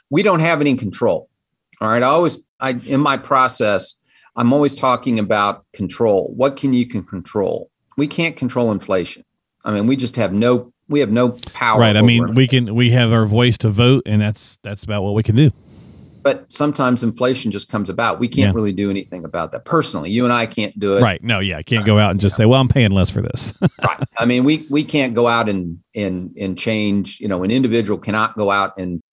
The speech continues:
Speaker 1: we have, really don't have that much control over a lot of things. Some people think they do, they don't. All we can do is change the set of our sail.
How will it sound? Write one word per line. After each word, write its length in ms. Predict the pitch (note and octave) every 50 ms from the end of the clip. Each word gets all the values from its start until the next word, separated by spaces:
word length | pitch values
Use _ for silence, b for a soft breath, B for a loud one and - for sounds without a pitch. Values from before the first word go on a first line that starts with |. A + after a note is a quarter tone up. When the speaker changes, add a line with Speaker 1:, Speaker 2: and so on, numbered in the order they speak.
| _ _ _ _
Speaker 1:
we 100 | C#3 D3
have, 100 | C#3+ C3 A2+
really 240 | A2+ B2+ C#3+ C#3+ B2
don't 140 | A2+ G#2+ G2
have 200 | G2+ G#2 F#2 E2+
that 240 | A2+ A2+ A2+ - -
much 220 | G#2 F2+ - -
control 420 | - G2+ F2+ D#2+ - A2+ G#2 G2+ G2
over 220 | F#2 F2+ E2+ E2+ F2
a 60 | E2
lot 240 | D#2+ F2+ F2 E2+ D#2+
of 100 | D#2+ -
things. 460 | - E2+ D2 A#1 - _ - - _ _ _ _ _ _ _ _ _ -
Some 440 | - - D3+ D#3 D3 D3 C#3 - - _ _ -
people 220 | D3+ - - F#2+
think 220 | - B2+ A#2 A2+
they 80 | - G#2
do, 420 | F#2 A2 A#2 A2+ A2 G#2 G2 G#2 - _ _ _
they 140 | - G2+ G2 F#2+
don't. 300 | G#2+ G#2+ G2+ E2+ - - _ _ _ _
All 200 | C#3+ D3 D3+ C#3+
we 180 | C#3 E3+ G3 F#3+
can 180 | - F3+ C#3+ A#2
do 160 | B2+ B2 A#2
is 100 | A2+ -
change 380 | - - C3 B2 A#2+ A#2+ A#2
the 60 | A#2+ F#2+
set 240 | - - B2 A2
of 80 | G#2 F#2
our 100 | G2+ F2
sail. 440 | E2 - - - F#2+ E2 - - -